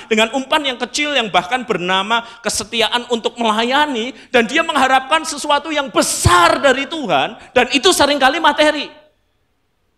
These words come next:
Jadi menyembah dengan mentalitas seorang pemancing. "Tuhan, lihat tenta, aku sungguh-sungguh loh. Jangan lari ya,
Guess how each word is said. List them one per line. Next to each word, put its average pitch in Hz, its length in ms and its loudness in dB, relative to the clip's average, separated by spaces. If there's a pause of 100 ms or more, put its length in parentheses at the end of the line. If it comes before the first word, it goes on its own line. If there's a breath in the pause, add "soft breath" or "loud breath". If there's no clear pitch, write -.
(580)
Jadi 330 240 2
menyembah 311 960 0
dengan 262 320 -2
mentalitas 311 880 -2
seorang 294 480 0
pemancing. 311 1040 -4 (1120)
"Tuhan, 147 240 -4
lihat 139 240 -8
tenta, 107 400 -14 (320)
aku 185 240 -8
sungguh-sungguh 131 480 -12
loh. 90 160 -20 (480)
Jangan 107 160 -8
lari 117 400 -6
ya, 85 80 -18